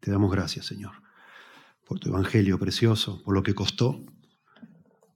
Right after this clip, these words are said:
No somos ni, ni, ni conscientes de lo, de lo que habrás vivido o sentido el Señor Jesucristo y tú mismo como Padre,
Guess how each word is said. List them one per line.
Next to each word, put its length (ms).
No 100
somos 280
ni, 100
ni, 240
ni 160
conscientes 1000
de 100
lo, 300
de 160
lo 160
que 100
habrás 760
vivido 540
o 180
sentido 960
el 120
Señor 320
Jesucristo 540
y 320
tú 140
mismo 300
como 220
Padre, 420